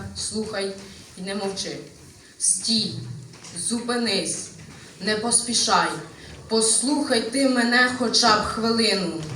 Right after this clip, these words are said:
Чи знаєш, що таке війна? Згадай.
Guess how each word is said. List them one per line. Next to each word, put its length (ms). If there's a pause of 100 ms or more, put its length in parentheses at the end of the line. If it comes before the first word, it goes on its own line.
(480)
Чи 160
знаєш, 880 (220)
що 520
таке 540
війна? 680 (540)
Згадай. 840